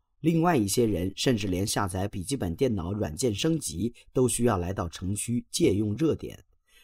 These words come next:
还有一些人寄希望于五G最终能改变这种局面，但在座的每个人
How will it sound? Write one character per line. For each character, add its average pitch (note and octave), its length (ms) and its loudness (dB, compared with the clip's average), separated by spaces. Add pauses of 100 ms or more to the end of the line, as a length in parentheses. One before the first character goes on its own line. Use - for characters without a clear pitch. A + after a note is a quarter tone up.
还 - 220 0
有 D3+ 160 6
一 G#2 100 0
些 A2 200 2
人 F#2 300 -2
寄 C3+ 160 -2
希 B2 220 0
望 F#2+ 180 0
于 G#2 120 0
五 E2+ 300 -8
G - 360 -2
最 - 180 4
终 A2 220 -2
能 G#2+ 160 0
改 - 220 -6
变 C3+ 200 0
这 G#2+ 140 -2
种 D#2 160 -6
局 A#1 180 -12
面， E2 240 -6 (540)
但 A#2+ 180 0
在 A#2+ 200 2
座 A2+ 160 0
的 G#2+ 100 -2
每 F2 220 -2
个 D3 180 2
人 G2 240 0